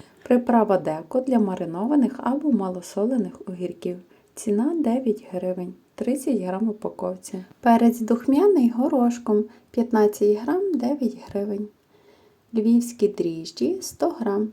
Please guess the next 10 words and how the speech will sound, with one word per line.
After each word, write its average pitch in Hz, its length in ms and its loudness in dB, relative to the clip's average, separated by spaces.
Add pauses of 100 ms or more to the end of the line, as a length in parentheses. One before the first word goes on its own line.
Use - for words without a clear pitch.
(140)
двадцять 226 520 -2
дев'ять 196 420 -4
гривень. 196 440 -6 (1400)
Дванадцять 196 760 0
грам, 294 300 2 (160)
дев'ять 214 500 2
гривень. 202 540 -4 (1900)
Приправа 262 600 0
до 220 220 -2
картоплі 180 840 -8